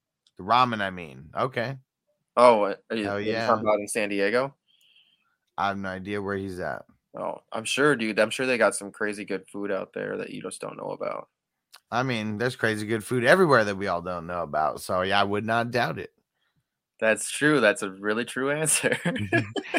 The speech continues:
Speaker 1: Uh, Second Take Extra said, "What up, Hustler? What's going down, bro?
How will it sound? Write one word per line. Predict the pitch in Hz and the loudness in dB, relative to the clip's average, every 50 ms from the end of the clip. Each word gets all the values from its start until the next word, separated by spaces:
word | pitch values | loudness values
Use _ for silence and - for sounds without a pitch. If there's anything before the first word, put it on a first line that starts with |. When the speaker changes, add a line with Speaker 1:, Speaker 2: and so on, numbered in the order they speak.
| - - - - - - - - - - | -6 -6 -8 -12 -12 -10 -10 -4 4 8
Speaker 1:
Uh, | 127 131 127 120 | 8 10 8 8
Second | - - 147 143 131 143 127 | 8 8 6 8 6 6 6
Take | 143 139 135 - | 6 6 8 8
Extra | 147 147 139 - - 147 135 | 8 6 6 6 6 4 6
said, | - 143 135 | 8 8 8
"What | 127 127 139 | 8 10 10
up, | 156 151 135 101 | 10 10 8 8
Hustler? | 95 135 156 160 156 - 160 170 165 | 8 8 8 8 8 6 6 6 8
What's | 160 135 - | 6 4 4
going | 147 151 151 143 135 | 4 4 4 4 4
down, | 143 156 160 151 147 135 117 | 4 4 4 4 4 4 6
bro? | 131 156 175 190 190 165 127 | 8 10 10 12 10 8 6